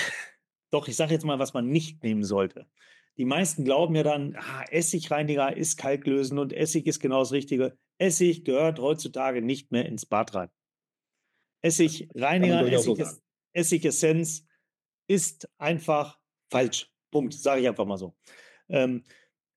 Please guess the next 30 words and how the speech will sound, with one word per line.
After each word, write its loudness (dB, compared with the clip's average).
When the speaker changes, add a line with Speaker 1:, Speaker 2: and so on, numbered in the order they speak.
Speaker 1:
Zitronensäure, 2
alles, 0
was 2
so 2
mit 2
Zitronensäure 2
ist, -2
ist -4
kalklösend, 0
hochgradig 0
kalklösend. -4
Wer, 2
wer, 2
wer 0
Zitrone 0
nutzt, 0
Zitronensäure 0
nutzt, -4
äh, -6
also 0
in, -2
in -4
Form 0
oder 2
anders, 0
einen -4
Reiniger 2
nutzt, 0
der 2
Zitronensäure, 0